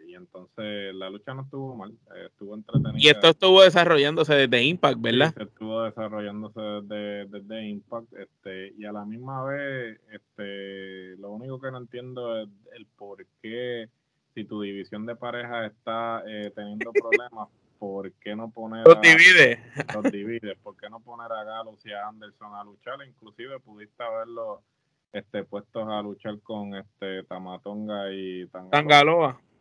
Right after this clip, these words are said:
Speaker 1: O sea, y, y hacer una buena lucha en parejas, ¿no? Pero de verdad que no entiendo la lógica del booking en lo que a la división de parejas concierne,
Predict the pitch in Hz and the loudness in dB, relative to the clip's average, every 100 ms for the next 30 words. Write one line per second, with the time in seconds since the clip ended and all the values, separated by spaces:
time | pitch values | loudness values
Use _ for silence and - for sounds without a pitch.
0 | _ - 98 92 92 92 95 95 95 92 | _ -12 -8 -8 -10 -12 -14 -12 -12 -14
1 | - 104 113 113 113 110 107 110 - 107 | -14 -16 -12 -12 -12 -12 -14 -14 -16 -16
2 | 104 101 139 127 101 90 _ - 98 95 | -12 -12 -12 -14 -20 -20 _ -14 -12 -12
3 | 90 - 87 95 98 127 131 123 113 123 | -16 -20 -20 -16 -12 -14 -14 -18 -18 -16
4 | 127 123 120 117 113 110 104 104 107 117 | -14 -10 -10 -8 -10 -12 -10 -10 -10 -12
5 | 117 117 110 101 117 117 117 107 104 101 | -12 -10 -10 -12 -18 -18 -18 -16 -16 -16
6 | - 95 92 92 _ _ 90 95 92 95 | -16 -16 -16 -18 _ _ -20 -16 -16 -16
7 | 92 104 104 113 113 107 107 104 - 98 | -18 -18 -18 -16 -12 -12 -12 -16 -20 -20
8 | - 120 113 | -16 -16 -18